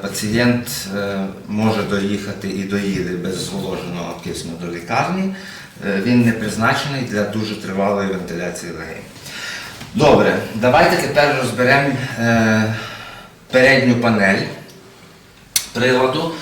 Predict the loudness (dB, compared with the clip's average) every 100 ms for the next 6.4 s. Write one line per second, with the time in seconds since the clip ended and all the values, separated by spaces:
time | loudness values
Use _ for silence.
0 | -12 -14 -16 -10 0 2 4 2 2 0
1 | 4 6 6 4 2 2 2 4 4 4
2 | 0 2 4 4 4 2 2 4 2 2
3 | 0 2 2 2 2 2 0 0 0 2
4 | 2 0 -6 -14 -16 -12 2 2 6 6
5 | 6 4 2 0 -2 -8 -10 -6 0 2
6 | 2 2 0